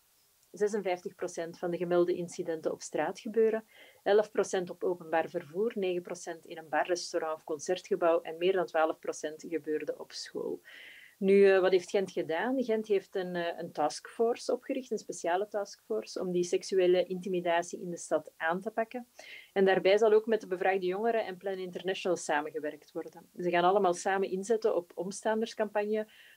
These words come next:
omdat, eh, omstaanders nog steeds te weinig tussenkomen volgens de bevraging. Nu, eh, we hebben het er al, eh, eerder over gehad in commissie, maar dat was eigenlijk in het kader van, van andere vragen. Ik heb er u ook al een aantal schriftelijke vragen over gesteld.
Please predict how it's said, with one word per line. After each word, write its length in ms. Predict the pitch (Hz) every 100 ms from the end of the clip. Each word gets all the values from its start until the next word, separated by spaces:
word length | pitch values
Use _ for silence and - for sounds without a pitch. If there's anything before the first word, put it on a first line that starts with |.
| _
omdat, 460 | 190 185 180 175
eh, 200 | 185 170
omstaanders 580 | 180 196 - 196 202 -
nog 160 | 185 175
steeds 360 | - 185 -
te 60 | -
weinig 260 | 175 175 -
tussenkomen 560 | 185 202 - 180 170
volgens 480 | 160 160 160 - - -
de 200 | 156 143
bevraging. 640 | 147 156 - 151 165 - - - - -
Nu, 260 | 190 202
eh, 260 | 208 185 185
we 100 | 185
hebben 280 | 196 214 214
het 120 | 214
er 100 | 196
al, 260 | 185 185
eh, 180 | 180 180 -
eerder 340 | 196 202 196
over 160 | 185 185
gehad 200 | 185 247
in 100 | 233
commissie, 440 | 247 233 240 254
maar 140 | 214 190
dat 100 | 180
was 300 | 180 - -
eigenlijk 380 | 180 190 185
in 60 | 180
het 140 | 175
kader 320 | - 180 175 170
van, 220 | 170 165
van 140 | 170
andere 340 | 160 190 214 208
vragen. 380 | 208 196 196
Ik 100 | 185
heb 120 | 185 185
er 60 |
u 60 | 190
ook 160 | 180
al 120 | 190 175
een 100 | 170
aantal 240 | 170 175
schriftelijke 600 | - 202 202 - 240 247
vragen 340 | 226 220 214
over 220 | 214 208 220
gesteld. 540 | 214 - 214 214